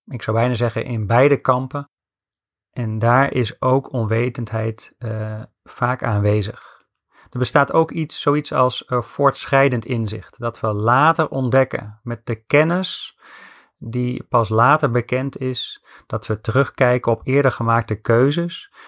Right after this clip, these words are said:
en dat we denken, "Ah, dat was niet zo handig. Dat had ik beter anders kunnen doen." Ja, dus dat geeft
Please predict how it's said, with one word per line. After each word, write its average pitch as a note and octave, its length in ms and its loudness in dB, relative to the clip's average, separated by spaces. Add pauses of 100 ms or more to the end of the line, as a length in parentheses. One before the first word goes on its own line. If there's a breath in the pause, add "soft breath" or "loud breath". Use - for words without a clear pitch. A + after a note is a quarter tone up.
(100)
en A2+ 100 -6
dat A#2 140 0
we A2 80 -4
denken, A2+ 380 -2
"Ah, A#2+ 320 -2
dat A2 100 -4
was A#2 140 -4
niet C3 140 -4
zo A#2+ 80 0
handig. G2+ 720 -4 (460)
Dat - 160 -8
had A#2 140 -2
ik G2+ 140 -2
beter A#2+ 340 2
anders A#2+ 380 0
kunnen G#2+ 300 2
doen." F#2+ 360 -2 (2000)
Ja, A#2+ 140 -6
dus C#3 180 -4
dat C3 220 2
geeft - 460 0